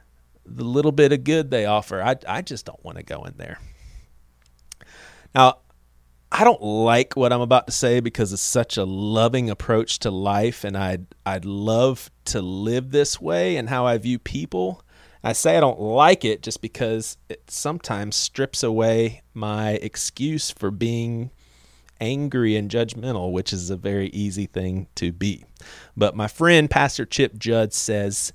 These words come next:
basically, people are doing the best they can with what they have. Their upbringing, things that they've encountered, the ups and downs of life, they're just doing the best they can.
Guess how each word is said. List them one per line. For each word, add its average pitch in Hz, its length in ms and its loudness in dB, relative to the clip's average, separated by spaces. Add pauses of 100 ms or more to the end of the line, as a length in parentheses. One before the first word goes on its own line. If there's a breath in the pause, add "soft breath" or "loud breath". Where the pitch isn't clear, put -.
(140)
basically, 117 520 -2
people 156 600 0
are 98 100 -2
doing 117 540 -2
the 82 80 -6
best - 480 -4
they 113 180 -2
can 90 460 -8
with 82 200 -10
what 95 340 -6 (100)
they 87 480 -8
have. - 560 -12 (1700 soft breath)
Their - 100 -6 (100)
upbringing, 101 720 0 (560 loud breath)
things 135 300 0
that - 140 -8
they've 98 200 -6
encountered, 87 720 -2 (160 loud breath)
the - 160 -14
ups 139 260 0
and 95 140 -6
downs 120 300 2
of 90 140 -8
life, 120 320 4
they're 82 100 -8
just - 500 0
doing 120 300 0
the 85 80 -8
best - 540 -4
they 87 400 -6
can. 73 420 -10